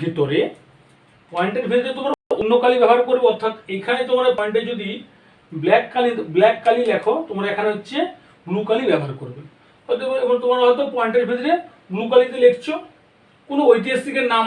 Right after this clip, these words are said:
আছে তলায় দাগালে, ঠিক আছে? হয়তো ঐতিহাসিকের নাম আছে সুমিত সরকার, তো হয়তো সুমিত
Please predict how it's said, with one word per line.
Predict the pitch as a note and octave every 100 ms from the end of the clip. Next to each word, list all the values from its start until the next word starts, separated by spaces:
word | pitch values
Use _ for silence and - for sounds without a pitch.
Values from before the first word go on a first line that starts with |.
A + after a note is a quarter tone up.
| A3+
আছে | C#4+ D#4 -
তলায় | F#3+ G3+ D#3+
দাগালে, | C3 B2 B2+ - _ _ _
ঠিক | D4+ F#4
আছে? | - F3
হয়তো | F#3 F#3+ G3+
ঐতিহাসিকের | G3 A3 G#3 G#3+ A#3+ G#3+
নাম | G#3 A3
আছে | C#4 -
সুমিত | G3+ G3+ -
সরকার, | D#3+ - - - _ _ _ _ _ _ _ _ _ _ _ _ _
তো | G#3+ F#3 F3+
হয়তো | F3+ -
সুমিত | - F#3+ F#3+